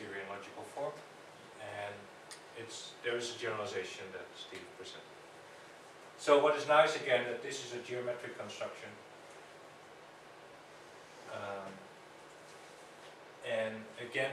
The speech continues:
we can apply the theorem to see that, uh, this is also, this map is also locally compact,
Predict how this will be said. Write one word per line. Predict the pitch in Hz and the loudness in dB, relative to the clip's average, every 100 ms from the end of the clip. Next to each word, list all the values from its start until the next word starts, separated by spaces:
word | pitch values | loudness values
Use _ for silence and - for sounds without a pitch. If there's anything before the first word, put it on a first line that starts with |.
| 131 | -2
we | 127 | -2
can | 127 | 0
apply | 120 131 131 131 | 2 2 2 0
the | |
theorem | 120 127 110 107 - - | -2 -2 -4 -4 -10 -10
to | 110 | -8
see | - 127 123 | -4 -2 0
that, | 104 - - - - - | 0 -2 -8 -14 -16 -10
uh, | 101 98 - 190 - - - - - - - | -4 -2 -2 -6 -14 -16 -16 -16 -16 -16 -12
this | 127 127 127 | -8 -6 -4
is | 120 127 | -6 -4
also, | 135 127 - 104 - | -4 -4 -4 -4 -6
this | 127 - | -6 0
map | 117 113 - - - - | 2 2 -2 -12 -14 -14
is | 110 110 | -8 -6
also | 113 - 98 101 | -6 -6 -6 -4
locally | 101 98 98 | -6 -10 -8
compact, | 98 98 - | -8 -6 -10